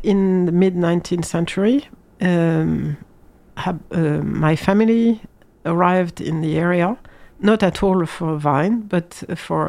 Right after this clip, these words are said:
we, uh, ha-, having bought a, a charcoal mine in the area. My ancestor had, uh, had several daughters, and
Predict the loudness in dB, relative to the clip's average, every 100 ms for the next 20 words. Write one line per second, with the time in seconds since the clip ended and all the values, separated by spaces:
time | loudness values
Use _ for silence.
0 | -4 -2 -2 -4 -8 -10 -6 -2 -2 -6
1 | _ -4 2 4 4 4 2 -2 -14 -20
2 | -20 -20 _ _ _ -8 -8 -10 -8 -6
3 | -2 0 -2 -2 -4 -2 -2 -2 -4 -6
4 | -10 -20 -20 -20 -20 -20 -20 -16 -6 -4
5 | -2 -4 -4 -8 -14 _ _ _ -20 _
6 | -20 -20 -20 -20 -20 -20 -20 -20 _ _
7 | _ _ _ -6 0 2 2 2 2 0
8 | 0 -2 -4 -2 0 2 2 0 0 0
9 | 0 -6 -20 -20 -18 -16 -14 -16 -20 -20
10 | -20 -20 -14 -6 0 2 0 -2 -2 0
11 | -2 -6 -10 -14 -10 -8 -8 -12 -20 -20
12 | -20 -14 -2 0 2 2 4 2 2 0
13 | -2 -4 -12 -18 -20 -20 -20 -20 -20 -20
14 | -20 -8 -2 0 -2